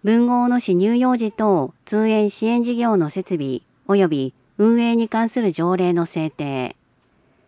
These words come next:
児童福祉法三十四条の十六第一項の規定に基づく乳児等通園支援事業の設備運営に関する基準を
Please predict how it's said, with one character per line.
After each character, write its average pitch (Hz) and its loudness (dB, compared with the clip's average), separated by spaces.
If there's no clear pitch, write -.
児 185 2
童 233 2
福 226 -2
祉 208 -4
法 202 4
三 247 2
十 220 0
四 226 2
条 202 0
の 135 -2
十 180 4
六 165 -2
第 208 2
一 - -8
項 233 0
の 175 2
規 - -14
定 196 0
に 196 0
基 - 0
づ 190 -2
く 135 -6
乳 220 2
児 170 -4
等 165 0
通 220 0
園 226 0
支 233 -6
援 240 2
事 240 -6
業 214 0
の 147 0
設 165 -8
備 214 -2
運 226 0
営 208 0
に 160 0
関 185 -2
す - -10
る 156 -2
基 143 -8
準 156 -2
を 139 -4